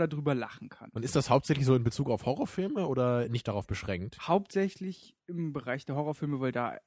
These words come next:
Speaker 1: einfach in den fünfziger, sechziger, siebziger Jahre am meisten Exploitation-Streifen entstanden sind, weil man einfach billige Schauwerte hat.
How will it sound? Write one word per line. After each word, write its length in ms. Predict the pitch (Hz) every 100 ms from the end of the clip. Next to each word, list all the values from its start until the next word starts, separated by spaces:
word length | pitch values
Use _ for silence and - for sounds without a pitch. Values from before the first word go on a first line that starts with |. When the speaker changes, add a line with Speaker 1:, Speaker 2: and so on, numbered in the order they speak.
| -
Speaker 1:
einfach 320 | 135 135 143
in 100 | 131
den 340 | 131 123 120 - _
fünfziger, 440 | - 165 - 139 127
sechziger, 420 | 131 - 139 131
siebziger 320 | 127 - 127
Jahre 420 | 120 127 127 131 - _
am 120 | -
meisten 380 | 135 143 - 139
Exploitation-Streifen 1400 | 117 - - 135 139 139 147 - - 123 139 139 131 131 _ _ _
entstanden 540 | 143 127 139 143 151
sind, 220 | 135 131
weil 100 | 135
man 140 | 131 127
einfach 240 | 135 135
billige 300 | - 147 143
Schauwerte 640 | 135 - 131 160 165 165 151
hat. 300 | 147 151 -